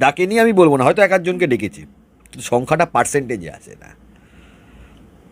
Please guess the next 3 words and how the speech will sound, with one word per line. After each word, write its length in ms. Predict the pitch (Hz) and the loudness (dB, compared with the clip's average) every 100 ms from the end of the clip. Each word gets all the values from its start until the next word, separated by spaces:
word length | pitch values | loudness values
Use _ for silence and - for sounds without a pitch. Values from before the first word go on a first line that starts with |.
| - - - - - - - - - - - - - | -20 -20 -20 -20 -20 -20 -20 -20 -20 -20 -20 -10 -2
আপনি 260 | 156 190 220 | -2 -2 -2
কংগ্রেসের 460 | 196 190 214 220 226 | 0 2 2 2 0
নেতার 360 | 208 165 214 | -2 0 0